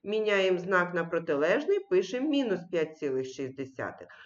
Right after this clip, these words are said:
У дужках було мінус шість цілих дев'ять десятих, міняємо знак на протилежний, пишемо плюс шість цілих дев'ять десятих. Виконуємо обчислення. Зручно спочатку додати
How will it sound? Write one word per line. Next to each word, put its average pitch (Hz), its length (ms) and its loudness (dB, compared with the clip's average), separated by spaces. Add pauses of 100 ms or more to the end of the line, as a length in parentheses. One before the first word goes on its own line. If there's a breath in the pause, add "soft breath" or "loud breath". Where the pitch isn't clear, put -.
(120)
У 202 140 0
дужках 220 580 0
було 165 260 2
мінус 202 420 2
шість 262 300 -8
цілих 277 300 -2
дев'ять 262 360 -2
десятих, 254 540 -2 (300 loud breath)
міняємо 190 520 4
знак 175 360 0
на 165 100 0
протилежний, 170 680 2
пишемо 175 580 0
плюс 196 320 0
шість 160 380 -6
цілих 254 400 -2
дев'ять 170 440 2 (240 loud breath)
десятих. 170 680 -4 (340 loud breath)
Виконуємо 349 560 2
обчислення. 165 920 -4 (320 loud breath)
Зручно 381 460 2
спочатку 233 600 0
додати 185 760 0